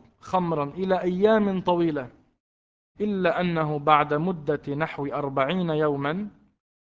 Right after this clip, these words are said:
يتغير طعمه، يصير حامضاً فلا يصلح للإسكار.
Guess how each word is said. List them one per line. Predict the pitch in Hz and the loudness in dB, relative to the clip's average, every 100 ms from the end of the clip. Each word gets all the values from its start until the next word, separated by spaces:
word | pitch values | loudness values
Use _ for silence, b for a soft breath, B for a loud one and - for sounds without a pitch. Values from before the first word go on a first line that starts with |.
| _ _ - | _ _ -8
يتغير | 139 143 143 135 180 190 170 160 | -6 -2 -2 0 0 2 2 0
طعمه، | 147 160 147 135 123 120 107 _ _ _ _ _ _ - | 4 4 4 -2 -8 -10 -14 _ _ _ _ _ _ -6
يصير | 139 143 - 190 180 165 156 | -4 -4 -2 0 2 0 -2
حامضاً | - 175 180 180 175 165 175 165 123 - _ _ _ _ _ | 2 4 4 2 0 6 6 6 -4 -12 _ _ _ _ _
فلا | - 180 214 220 | -2 2 8 8
يصلح | 208 240 - 208 214 - | 8 6 2 -2 -2 0
للإسكار. | 180 185 175 165 - 170 165 165 165 | 0 0 -2 -8 -4 4 6 6 2